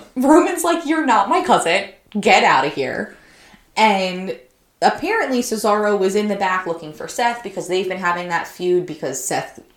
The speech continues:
you know, ruins things for Cesaro right now. And instead, he hears Roman running his mouth, and he's like, "No, I'm gonna come out here and interrupt that." But Seth finds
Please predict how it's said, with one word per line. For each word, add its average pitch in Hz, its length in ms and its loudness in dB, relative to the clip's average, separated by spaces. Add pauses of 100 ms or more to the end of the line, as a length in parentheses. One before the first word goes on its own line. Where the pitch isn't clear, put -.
(220)
you 160 120 -10
know, 123 160 -8 (120)
ruins 156 420 -2
things 147 260 -8
for - 120 -14
Cesaro 165 500 -2
right 151 200 -4
now. 147 320 -8 (640)
And 160 680 -4 (400)
instead, 208 680 2
he 202 160 -6
hears 165 540 -2
Roman 170 840 -2
running 160 300 -2
his 151 180 -10
mouth, 208 400 0
and 180 100 -6
he's 170 140 -6
like, 170 140 -4
"No, 156 120 0
I'm 156 120 -2
gonna 147 140 -4
come 147 140 -8
out 135 160 -4
here 143 100 -4
and 127 80 -8
interrupt 131 420 -4
that." - 280 -8 (720)
But 160 520 2
Seth - 760 -2
finds 156 1040 -2